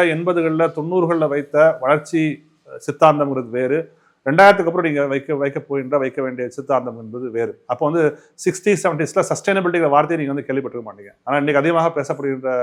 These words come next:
அஹ், வார்த்தை வந்து சஸ்டைனபிலிட்டியா தான் இருக்குது. So, நம்ம ஒண்ணும் வளர்ச்சிக்கு காரணம் கிடையாது, அந்த வளர்ச்சி நீடித்து நினைக்கணும்னு சொல்றோம்.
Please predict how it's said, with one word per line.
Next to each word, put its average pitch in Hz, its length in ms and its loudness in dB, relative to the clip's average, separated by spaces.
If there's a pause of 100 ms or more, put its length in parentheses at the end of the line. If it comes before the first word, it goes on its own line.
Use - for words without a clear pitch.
(500)
அஹ், 113 200 -10
வார்த்தை - 300 -2
வந்து 131 140 -8
சஸ்டைனபிலிட்டியா 120 560 -6
தான் 110 120 -6
இருக்குது. - 200 -20 (300)
So, 175 240 6
நம்ம 156 200 2
ஒண்ணும் 220 160 2
வளர்ச்சிக்கு 180 400 6
காரணம் 147 260 4
கிடையாது, 120 400 -6
அந்த 190 120 -4
வளர்ச்சி 185 360 0
நீடித்து 196 380 -2
நினைக்கணும்னு 139 460 -4
சொல்றோம். 120 260 -8